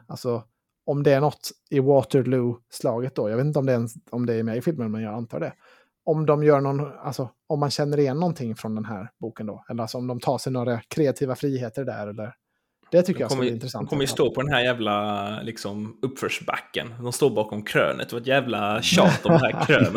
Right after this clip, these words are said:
Speaker 2: de står bakom. Då ser man ingenting och så får man liksom skjuta på måfå över er
Speaker 1: Ja.
Speaker 2: där och så li-, lår de
Speaker 1: Det var
Speaker 2: alla
Speaker 1: lite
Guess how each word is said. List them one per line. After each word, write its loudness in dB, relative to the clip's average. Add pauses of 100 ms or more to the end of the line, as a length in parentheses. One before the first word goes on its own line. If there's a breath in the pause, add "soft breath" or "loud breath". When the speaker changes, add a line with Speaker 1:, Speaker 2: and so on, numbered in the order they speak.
Speaker 2:
de 2
står 6
bakom. -4
Då 0
ser 6
man 4
ingenting 0
och -2
så -8
får -4
man 0
liksom -6 (420 loud breath)
skjuta 8
på -6
måfå 4
över 4
er 4
Speaker 1:
Ja. 4
Speaker 2:
där 4
och -2
så -2
li-, 2
lår 6
de 4
Speaker 1:
Det -4
var 8
Speaker 2:
alla 12
Speaker 1:
lite 8